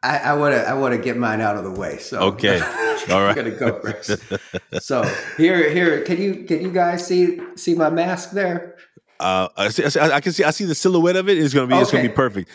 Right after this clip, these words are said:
Speaker 2: Yeah. So
Speaker 1: That's
Speaker 2: we, and you, and you're gonna read it
Speaker 1: it's
Speaker 2: anyway. So yeah. So
Speaker 1: okay.
Speaker 2: we'll,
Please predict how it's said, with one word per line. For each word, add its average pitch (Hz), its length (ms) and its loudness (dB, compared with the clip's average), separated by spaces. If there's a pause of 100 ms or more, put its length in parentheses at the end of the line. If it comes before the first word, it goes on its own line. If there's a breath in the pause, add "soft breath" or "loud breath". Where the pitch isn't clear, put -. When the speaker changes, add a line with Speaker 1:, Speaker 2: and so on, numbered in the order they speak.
(140 loud breath)
Speaker 2:
Yeah. 120 180 2
So 120 100 2
Speaker 1:
That's 123 220 4
Speaker 2:
we, 120 40 -2
and 131 100 0
you, 135 120 -2
and 131 100 0
you're 165 80 2
gonna 147 140 4
read 127 160 4
it 117 60 0
Speaker 1:
it's 113 60 2
Speaker 2:
anyway. 107 240 2
So 98 140 -10
yeah. 92 300 2
So 98 80 2
Speaker 1:
okay. 101 100 6
Speaker 2:
we'll, 104 180 2